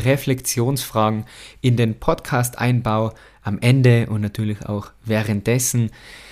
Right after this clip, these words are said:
Es ist einfach wichtig, nachzudenken, zu überlegen, wofür bin ich dankbar?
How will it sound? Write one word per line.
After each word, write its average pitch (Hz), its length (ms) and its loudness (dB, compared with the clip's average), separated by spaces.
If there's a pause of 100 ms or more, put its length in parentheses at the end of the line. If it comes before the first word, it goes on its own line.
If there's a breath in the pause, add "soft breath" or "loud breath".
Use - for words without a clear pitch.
(1500 loud breath)
Es 147 200 0
ist 175 100 4
einfach 143 400 4
wichtig, 143 460 0
nachzudenken, 107 1200 -2
zu - 140 -2
überlegen, 117 600 2
wofür 139 280 2
bin 139 160 0
ich 131 80 0
dankbar? 113 800 -2